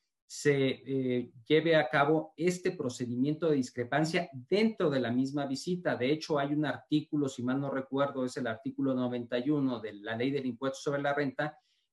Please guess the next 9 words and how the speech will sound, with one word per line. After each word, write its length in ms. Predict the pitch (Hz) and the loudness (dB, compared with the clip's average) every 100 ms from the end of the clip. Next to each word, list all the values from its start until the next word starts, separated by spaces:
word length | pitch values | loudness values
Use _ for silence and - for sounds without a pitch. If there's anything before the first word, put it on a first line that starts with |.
| - | 0
que 60 | |
es 120 | 151 | 0
el, 320 | 160 151 - 131 | 2 -2 -4 -4
la, 160 | 123 - | -4 -4
el 180 | 135 113 | -8 -6
que 80 | 123 | -6
establece 680 | - 123 135 156 165 156 - | -2 0 2 2 0 -4 -4
el 280 | 185 220 - | 0 0 0
procedimiento 1080 | 196 185 185 185 180 165 160 160 165 165 | -2 0 0 2 2 2 2 2 -2 -2